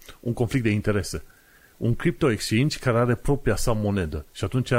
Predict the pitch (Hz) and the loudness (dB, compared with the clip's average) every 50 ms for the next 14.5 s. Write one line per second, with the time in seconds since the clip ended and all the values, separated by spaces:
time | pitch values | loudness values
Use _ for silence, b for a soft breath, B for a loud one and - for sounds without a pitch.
0 | 120 - B B B B B - 104 120 147 147 135 - - 117 92 - - 123 | 0 0 B B B B B 0 2 2 2 2 0 0 -2 -2 0 2 2 2
1 | 123 117 - 131 117 - - 120 110 101 90 101 95 92 92 92 90 85 98 117 | 2 2 0 -2 -2 0 0 2 2 2 2 0 0 0 0 0 0 0 0 -2
2 | 131 131 - - - 120 107 101 92 - - 117 107 95 - - 98 90 - - | -2 -2 -4 -4 -2 -2 0 0 -2 0 0 0 0 0 -2 -4 -6 -4 -4 -8
3 | 87 - - 90 82 85 107 147 147 B B B B B B B B - - 131 | -10 -8 -6 -6 -2 0 -2 -2 -2 B B B B B B B B -4 -4 -2
4 | - - 151 151 139 - - - b b b b b b b _ 214 - _ _ | 0 2 0 0 0 -4 -8 -14 b b b b b b b _ -20 -20 _ _
5 | _ _ _ _ _ _ _ 131 143 135 - - 123 110 101 107 98 98 98 95 | _ _ _ _ _ _ _ -2 -2 0 0 0 0 2 2 2 2 4 4 4
6 | 95 92 92 90 87 87 85 - - - _ - 95 85 82 95 101 - - - | 2 2 2 0 -2 -4 -6 -10 -16 -20 _ -14 -12 -12 -12 -14 -18 -20 -20 -14
7 | _ - 104 - - - - - 107 - - - 117 117 107 92 92 85 90 90 | _ -6 -4 -2 -2 -2 -2 -2 -6 -6 -2 0 0 0 0 0 0 0 -2 -2
8 | - - 147 170 170 151 - - - 117 90 92 - - 90 87 101 151 156 147 | 0 0 -2 -2 -2 -4 -4 -2 -2 0 0 -2 -4 -4 -4 -2 0 0 0 0
9 | 131 b b b b b b b b b b _ - 113 113 - 120 107 147 165 | -2 b b b b b b b b b b _ -4 -4 0 0 0 0 2 0
10 | 170 139 110 120 120 104 101 123 131 135 123 - - - - - - 120 110 104 | 0 0 0 0 0 2 2 2 2 2 0 -2 -10 -14 -12 -2 2 2 4 4
11 | 104 101 101 101 101 95 92 104 110 - _ _ _ _ _ _ _ - - _ | 4 4 2 2 0 -2 -6 -14 -20 -20 _ _ _ _ _ _ _ -20 -20 _
12 | _ - - 92 98 104 110 110 101 - - 143 139 117 101 95 - - 107 98 | _ -14 -10 -6 -4 -2 -2 -2 -2 -2 0 0 0 2 0 -2 -2 -4 -4 -2
13 | - - 98 98 98 92 90 87 85 82 - _ _ _ _ _ _ _ _ _ | -2 -2 -2 0 0 -2 -2 -4 -6 -8 -14 _ _ _ _ _ _ _ _ _
14 | _ - - - - 90 - - 87 | _ -8 -8 -6 -6 -8 -6 -6 -6